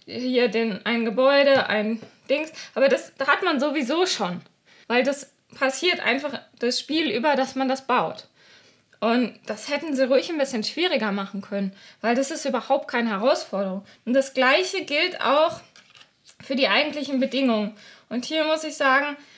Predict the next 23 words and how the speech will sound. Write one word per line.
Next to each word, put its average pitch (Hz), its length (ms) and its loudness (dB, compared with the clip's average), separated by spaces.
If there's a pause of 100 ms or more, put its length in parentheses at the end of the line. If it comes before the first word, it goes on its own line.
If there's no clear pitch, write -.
(140)
wenn 269 180 0
man 330 200 2
sich 277 200 0
auf 269 140 2
eins 180 320 0
draufsetzt, - 840 -2 (500)
dann 247 200 0
weiß 247 260 2
man 285 160 -2
ja, 247 160 2
was, 233 320 -4
was 220 300 -2
es 185 120 -8
ist - 360 -2 (260)
und 247 60 -4
was 240 160 0
man 240 140 0
dafür 220 220 -2
braucht 233 400 0 (240)
und 226 80 -4
man 240 160 0
schafft - 360 0
es. 156 220 -8